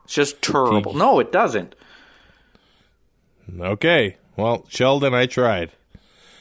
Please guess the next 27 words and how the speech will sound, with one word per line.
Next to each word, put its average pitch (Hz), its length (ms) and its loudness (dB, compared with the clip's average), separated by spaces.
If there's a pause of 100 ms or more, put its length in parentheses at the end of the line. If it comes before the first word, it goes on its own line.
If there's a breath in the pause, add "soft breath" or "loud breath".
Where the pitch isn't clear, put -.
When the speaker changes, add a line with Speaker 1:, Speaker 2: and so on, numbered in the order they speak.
(140)
Speaker 1:
My, 120 300 2
Speaker 2:
Uh, - 20 -14 (120)
Speaker 1:
my 147 200 4
Speaker 2:
J- 151 60 4
Speaker 1:
skip 196 280 0
the 175 100 0
dishes 160 440 2
app 120 220 2
will 120 100 2
show 139 300 2
you 110 220 2
that 104 220 0
B 113 200 -4
K 110 240 2
is 98 100 -4
infinitely 110 460 -4
better 107 240 0
than 143 180 0
Dairy - 260 0
Queen. - 280 -6
Speaker 2:
<laughs> - 340 -6 (2000 loud breath)
Janice 120 480 0
asks, 117 440 -2
"Who's 117 300 -2
the 107 80 -4
better 107 300 0
dancer?" 98 600 -4